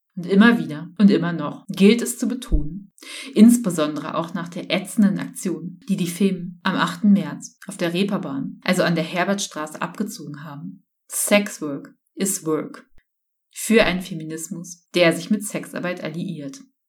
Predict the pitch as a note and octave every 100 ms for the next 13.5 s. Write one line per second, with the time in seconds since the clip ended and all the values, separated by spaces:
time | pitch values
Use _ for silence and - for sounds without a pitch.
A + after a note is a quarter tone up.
0 | _ _ _ - F#3+ F3+ F3 E3+ E3+ E3
1 | - _ - - D#3+ D#3 D#3+ - - -
2 | G3 G3 G3+ A#3 B3 A#3+ A#3+ G#3+ D#3 E3
3 | F#3 - _ - F3 F#3+ G3+ G3+ F3 G3
4 | _ F3+ F3 G3 G3+ - E3 F3 E3+ -
5 | E3+ - G3 E3 D3 - _ _ _ _
6 | _ _ _ _ F3+ F3 F3 F#3 - -
7 | C3+ C3+ - A#2 A2 - - _ _ _
8 | _ _ _ _ _ _ - F#3+ G3 G3+
9 | D3+ - - _ _ G#3+ G3+ - E3 C#3
10 | - - E3+ _ _ _ _ _ _ F#3+
11 | F#3+ G3 - G#3+ G#3 - - - - C#3+
12 | F3 G#3+ B3+ F#3 - E3+ E3+ D#3+ D#3+ E3+
13 | F#3+ D#3+ D3+ D3+ -